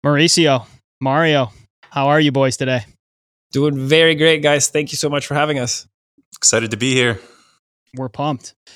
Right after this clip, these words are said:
Speaker 1: We were talking a little bit about your Ledn products before we clicked record, and, uh, we'll explore a lot of those in this episode, as well as your backgrounds. I think one of our main thoughts is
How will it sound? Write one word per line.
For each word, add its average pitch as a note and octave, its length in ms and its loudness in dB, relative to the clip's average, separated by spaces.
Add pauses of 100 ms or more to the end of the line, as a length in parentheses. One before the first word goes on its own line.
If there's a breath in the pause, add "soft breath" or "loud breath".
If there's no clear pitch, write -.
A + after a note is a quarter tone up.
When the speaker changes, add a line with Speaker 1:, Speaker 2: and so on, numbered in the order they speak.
(400 soft breath)
Speaker 1:
We F#3 140 4
were F3+ 80 2
talking F#3 320 2
a - 20 2
little E3 200 4
bit D3+ 100 2
about C#3 320 0 (240)
your D#3+ 540 0 (140)
Ledn D3+ 400 2
products D#3 460 4
before D3+ 320 -2
we C#3+ 300 2
clicked - 280 -2
record, D3 440 -2
and, C3+ 240 -2
uh, B2 360 0
we'll C#3 200 0
explore C#3+ 340 0
a C#3 60 2
lot C3+ 240 2
of B2+ 40 -2
those B2+ 540 -2
in C#3 80 -6
this C3 180 -2
episode, C#3+ 380 0
as A#2+ 100 -2
well C3 140 -2
as B2 100 -4
your B2 100 -6
backgrounds. C3 520 -2
I C#3+ 60 2
think D3+ 160 0 (600)
one E3+ 180 2
of D3+ 100 2
our D#3+ 180 4
main D3 280 2
thoughts C#3 420 0
is B2+ 540 -2